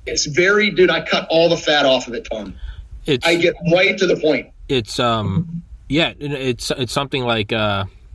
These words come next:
Speaker 2: it'd be like if Joe Rogan offered, like, a podcast masterclass and I went to it. Like, yeah, I'm gonna have a big chip on my shoulder. I'm gonna be like, "Well, I do it
Speaker 1: Sure.
Speaker 2: this way," and eventually it's gonna be like,
Speaker 1: Sure.
Speaker 2: "Dude, that, that's fine. This isn't for you." Um,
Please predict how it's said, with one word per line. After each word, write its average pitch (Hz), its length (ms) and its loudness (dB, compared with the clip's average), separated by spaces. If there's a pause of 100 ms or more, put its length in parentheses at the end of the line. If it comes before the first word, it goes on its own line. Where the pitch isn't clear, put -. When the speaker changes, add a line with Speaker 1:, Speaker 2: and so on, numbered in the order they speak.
(400)
Speaker 2:
it'd 117 120 -6
be 135 80 0
like 131 140 2
if 104 120 -2
Joe 117 240 0
Rogan 110 360 2
offered, 101 340 -2
like, 95 140 -4
a 95 80 -8
podcast 98 600 -6
masterclass 90 840 -6
and 92 80 -6
I 95 120 -4
went 90 320 -6
to 85 180 -8
it. 82 160 -14 (460)
Like, 113 160 0
yeah, 123 240 0
I'm 113 160 -4
gonna 127 160 -2
have 120 120 0
a 107 60 -4
big 104 220 -4
chip - 260 -2
on 107 120 0
my 104 120 2
shoulder. 104 340 -2
I'm 110 80 0
gonna 135 140 2
be 123 60 2
like, 113 120 0
"Well, 143 140 2
I 226 120 4
do 202 140 2
it 120 40 2
Speaker 1:
Sure. - 120 -4
Speaker 2:
this 170 200 -2
way," 107 280 0
and 107 80 0
eventually 143 340 0
it's 120 100 -4
gonna 139 120 0
be 135 100 0
like, 247 140 2
Speaker 1:
Sure. - 0 -
Speaker 2:
"Dude, 156 240 2 (400)
that, 156 140 0
that's 165 200 0
fine. 180 380 2
This 127 140 -6
isn't 135 220 -2
for 131 100 0
you." 131 260 2 (380)
Um, 131 320 0